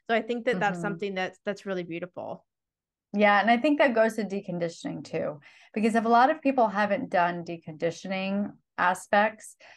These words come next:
Speaker 2: I do feel like sometimes the traditional could get people, like, really heavy, really heavy and down and, like,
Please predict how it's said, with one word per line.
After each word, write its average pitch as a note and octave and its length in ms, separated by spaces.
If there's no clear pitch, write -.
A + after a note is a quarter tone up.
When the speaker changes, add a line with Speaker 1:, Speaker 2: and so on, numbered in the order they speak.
Speaker 2:
I G3 140
do G3+ 220
feel A#3+ 220
like G#3 200
sometimes F#3+ 560
the F3+ 120
traditional F3+ 600
could F#3 300
get F3 220
people, E3+ 340
like, D#3 260
really F3 580
heavy, D3+ 600
really G3+ 540
heavy F3 540
and D#3 220
down E3 560
and, E3 140
like, E3 180